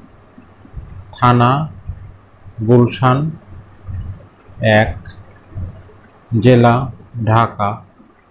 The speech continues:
মোবাইল নম্বর একটা দিয়ে দিই, জিরো ওয়ান সেভেন ওয়ান সেভেন সেভেন ওয়ান সেভেন ওয়ান সেভেন টু। ইমেইল থাকলে ইমেইল দিয়ে দিবেন, যেমন প্রীতি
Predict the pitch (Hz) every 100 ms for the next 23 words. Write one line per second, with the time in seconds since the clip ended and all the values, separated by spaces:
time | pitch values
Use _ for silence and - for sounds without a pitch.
0 | _ _ - _ _ - 135 139 147 143
1 | 143 135 131 131 127 123 123 117 135 165
2 | - 127 113 120 123 123 123 131 - -
3 | 117 110 113 117 120 120 120 120 - -
4 | - - - - - 120 107 117 123 135
5 | - 127 110 113 113 120 123 131 135 -
6 | 120 110 113 110 120 131 143 160 - -
7 | 110 107 104 92 107 95 - - - -
8 | - - - 143 147 160 147 151 151 147
9 | 143 147 143 143 135 135 135 131 135 123
10 | 143 123 127 123 123